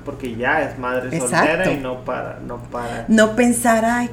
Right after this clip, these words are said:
Speaker 2: que yo iba
Speaker 1: Pero
Speaker 2: a hacer
Speaker 1: esto,
Speaker 2: esto".
Speaker 1: esto va más si eres madre soltera y tienes una amiga así
Speaker 2: Sí.
Speaker 1: que está en esa situación de,
Speaker 2: También.
Speaker 1: "Mira, ¿sabes qué? Mi familia,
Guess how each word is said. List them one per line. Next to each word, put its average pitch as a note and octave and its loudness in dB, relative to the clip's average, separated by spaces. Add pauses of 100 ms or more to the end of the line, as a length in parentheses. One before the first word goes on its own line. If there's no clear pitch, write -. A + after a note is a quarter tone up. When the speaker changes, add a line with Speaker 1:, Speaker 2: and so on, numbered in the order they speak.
Speaker 2:
que G3+ -4
yo G3 0
iba G#3 0
Speaker 1:
Pero G3+ 10
Speaker 2:
a - 6
hacer C#3+ 10
Speaker 1:
esto, A3 6
Speaker 2:
esto". G#3 6
Speaker 1:
esto A#3+ 6
va A#3 4
más A#3+ -2
si F3+ -2
eres F#3+ 2
madre G3+ -2
soltera C3+ -4
y D3 -10
tienes D3 -8
una C#3+ -6
amiga C3+ -4
así - -10
Speaker 2:
Sí. D3 2
Speaker 1:
que C3+ -2
está B2 -6
en C#3 -2
esa C#3+ -6
situación C3 -4
de, D3+ 0
Speaker 2:
También. D3+ 0
Speaker 1:
"Mira, D3+ 2
¿sabes C#3+ -4
qué? D3 -6
Mi D3 -8
familia, C3 -8